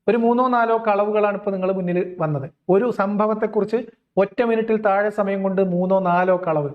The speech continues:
മറ്റാരെ കൊണ്ട് സാധിക്കും എന്ന് നിങ്ങൾ ആലോചിക്കണം. യുദ്ധസന്ദർഭം കളവ്, ആ നാല് മാസം എന്ന് പറഞ്ഞാൽ യുദ്ധം നിഷിദ്ധമാക്കപ്പെട്ട മാസങ്ങളാണ് എന്ന് പറഞ്ഞത് കളവ്.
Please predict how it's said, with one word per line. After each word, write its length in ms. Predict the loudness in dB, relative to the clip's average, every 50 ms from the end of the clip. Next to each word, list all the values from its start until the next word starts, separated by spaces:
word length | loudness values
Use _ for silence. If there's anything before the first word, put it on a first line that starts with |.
| _ _ _ _ _ _ _ _ _ _ _ _ _ _ _ _ -2
മറ്റാരെ 400 | -2 0 2 0 2 2 0 0
കൊണ്ട് 240 | 0 0 -2 -2 0
സാധിക്കും 480 | 0 0 0 0 -2 -4 -4 -6 -4 -2
എന്ന് 140 | -2 0 0
നിങ്ങൾ 160 | 2 2 2
ആലോചിക്കണം. 440 | 2 2 0 -4 -6 -8 -12 -14 -14 -16 _ _ _ _ _ _ _ _ _ _ _ _ _ 0
യുദ്ധസന്ദർഭം 600 | 2 4 2 2 2 2 2 2 2 2 2 2
കളവ്, 360 | 2 2 2 2 0 0 -2 -10 -14 _ _ _ -2
ആ 100 | 0 0
നാല് 260 | 2 0 2 2 2
മാസം 220 | 2 2 2 2
എന്ന് 140 | 2 2 2
പറഞ്ഞാൽ 220 | 2 0 0 0 -2
യുദ്ധം 220 | 0 0 2 0
നിഷിദ്ധമാക്കപ്പെട്ട 680 | 0 -2 0 0 2 2 2 -2 -2 -4 -4 -2 0
മാസങ്ങളാണ് 720 | 0 0 0 0 0 -2 -2 -2 -2 0 0 0 2 0 0
എന്ന് 120 | 0 0
പറഞ്ഞത് 320 | 0 0 0 0 -2 0
കളവ്. 260 | 0 0 0 0 -4